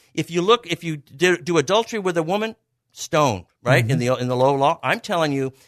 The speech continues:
Speaker 1: if you look
Speaker 2: Even
Speaker 1: at a woman
Speaker 2: look
Speaker 1: with
Speaker 2: on
Speaker 1: lust in your heart, all right, was that an expansion of the law,
Speaker 2: <laughs>
Speaker 1: or was it a
Speaker 2: I know.
Speaker 1: contraction of
Speaker 2: That's
Speaker 1: the
Speaker 2: a
Speaker 1: law?
Speaker 2: tough one for a lot of people.
Speaker 1: Yeah.
Speaker 2: It is.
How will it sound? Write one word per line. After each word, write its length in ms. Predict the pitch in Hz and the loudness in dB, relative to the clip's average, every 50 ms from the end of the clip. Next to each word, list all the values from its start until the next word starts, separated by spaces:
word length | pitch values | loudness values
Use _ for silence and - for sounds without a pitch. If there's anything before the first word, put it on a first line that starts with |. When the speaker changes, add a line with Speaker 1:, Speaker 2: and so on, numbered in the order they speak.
| _ _ _ | _ _ _
Speaker 1:
if 220 | - 156 143 - | -2 0 0 0
you 140 | 147 135 127 | -2 -4 -4
look 220 | 123 139 - 175 131 | -2 0 0 2 2
Speaker 2:
Even 80 | 123 | 4
Speaker 1:
at 60 | - | 2
a 20 | - | 4
woman 180 | 131 151 160 139 | 4 4 4 4
Speaker 2:
look 40 | 131 | 2
Speaker 1:
with 80 | 127 | 2
Speaker 2:
on 60 | 120 | 2
Speaker 1:
lust 220 | 147 160 170 - - | 2 2 2 0 -4
in 60 | 180 | -6
your 120 | 170 180 170 | -4 -2 0
heart, 180 | 175 185 175 - | 0 0 0 2
all 80 | 147 139 | 2 2
right, 120 | 127 - - _ - | 2 0 -4 _ -4
was 160 | 147 143 110 | -2 0 2
that 160 | 151 143 131 | 0 0 0
an 100 | 127 117 | -2 -6
expansion 1000 | 113 - - - - - - _ - 101 92 92 104 123 - - - 180 180 180 | -8 -8 -8 -8 -8 -10 -12 _ -12 -10 -8 -8 -8 -8 -8 -8 -8 -8 -6 -4
of 160 | 185 190 190 196 | -4 -4 -2 -2
the 100 | 208 202 | -2 -2
law, 480 | 202 208 214 233 269 302 302 139 113 - | 0 0 0 0 0 -2 -4 -8 -12 -4
Speaker 2:
<laughs> 60 | - | 2
Speaker 1:
or 120 | 151 156 151 | 2 4 4
was 220 | 147 156 147 143 | 4 2 0 0
it 100 | 175 170 | -2 -4
a 40 | 190 | -4
Speaker 2:
I 20 | |
know. 60 | 185 | -4
Speaker 1:
contraction 840 | - 214 208 208 - - - - 240 254 269 - - - - 240 220 | -4 -6 -6 -6 -6 -8 -6 -4 -4 -2 -2 -2 -2 -2 -2 -2 -2
of 100 | 196 165 | -2 0
Speaker 2:
That's 160 | 143 143 127 | 0 0 0
Speaker 1:
the 60 | 139 113 | -2 -2
Speaker 2:
a 0 | |
Speaker 1:
law? 60 | 98 | -2
Speaker 2:
tough 240 | 95 151 151 - - | -2 -2 -2 -2 -4
one 120 | 135 123 | -6 -4
for 160 | - - 117 | -4 -4 -6
a 80 | 113 90 | -4 -2
lot 180 | 131 131 139 180 | -2 0 0 0
of 100 | - - | -2 -2
people. 260 | - 185 208 165 135 | -2 -2 0 2 2
Speaker 1:
Yeah. 300 | 135 156 214 294 202 - | 4 4 6 6 4 4
Speaker 2:
It 40 | 190 127 | 2 0
is. 120 | - - | -4 -4